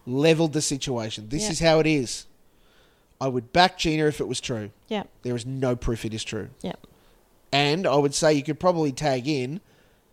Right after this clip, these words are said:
Speaker 1: there is no evidence that it's true because nothing exists. Like, it's not even, a, they would totally have pulled something out. "Oh,
Speaker 2: There's no
Speaker 1: let's
Speaker 2: way
Speaker 1: go
Speaker 2: they
Speaker 1: to the
Speaker 2: wouldn't
Speaker 1: tape."
Speaker 2: use it. There's just no way.
Speaker 1: No, you would totally drop that in there.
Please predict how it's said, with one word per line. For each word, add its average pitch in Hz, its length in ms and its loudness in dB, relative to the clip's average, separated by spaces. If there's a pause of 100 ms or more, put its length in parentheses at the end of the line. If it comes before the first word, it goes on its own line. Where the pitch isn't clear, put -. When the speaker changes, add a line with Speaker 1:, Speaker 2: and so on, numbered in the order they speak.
(320)
Speaker 1:
there 170 220 2
is 151 140 0
no 165 200 4
evidence 139 560 0
that 139 180 0
it's 131 140 -4
true 143 220 -2
because 135 400 -4
nothing 131 460 -6
exists. 113 680 -8 (520)
Like, 143 360 4 (840)
it's - 180 -4
not 175 200 6
even, 160 220 2
a, - 80 -4
they 170 160 4
would 190 220 2
totally 165 380 2
have 147 160 -2
pulled 147 200 -4
something 135 320 -6
out. 131 140 -4
"Oh, 170 100 6
Speaker 2:
There's 233 200 6
no 247 120 6
Speaker 1:
let's 220 120 8
Speaker 2:
way 214 80 10
Speaker 1:
go - 20 4
Speaker 2:
they 202 80 8
Speaker 1:
to 190 40 8
the 190 40 2
Speaker 2:
wouldn't 190 220 0
Speaker 1:
tape." 185 100 2
Speaker 2:
use 185 140 0
it. - 160 -6
There's 196 160 0
just 220 160 -4
no 185 200 -2
way. 165 200 -2
Speaker 1:
No, 277 160 8
you 151 200 2
would - 120 -4
totally 277 300 2
drop 160 280 0
that 131 120 -4
in 113 160 -6
there. 90 140 -14